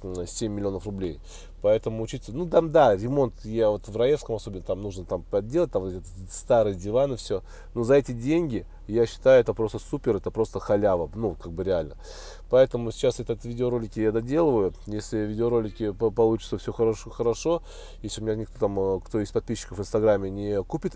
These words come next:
эти квартиры, то этот видеоролик вы узнаете, потому что сейчас я как раз буду все это монтировать. Вам всем желаю хорошего настроения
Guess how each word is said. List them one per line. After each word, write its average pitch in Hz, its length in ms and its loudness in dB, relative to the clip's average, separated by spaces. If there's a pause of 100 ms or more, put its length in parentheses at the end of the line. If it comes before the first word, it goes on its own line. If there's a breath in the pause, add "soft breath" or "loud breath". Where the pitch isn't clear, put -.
эти 110 160 -8
квартиры, 95 500 0 (440 loud breath)
то 120 240 2
этот - 220 -6
видеоролик 107 560 -2
вы 104 280 2
узнаете, 87 480 -6
потому 98 160 -4
что - 140 -10
сейчас 139 400 4
я 107 100 4
как 107 160 -4
раз 113 180 4
буду 107 300 2 (420 loud breath)
все - 200 2
это 107 320 0
монтировать. 101 640 -4 (240 soft breath)
Вам 185 240 4
всем 160 240 -4
желаю 160 360 6
хорошего 147 340 0
настроения 143 540 2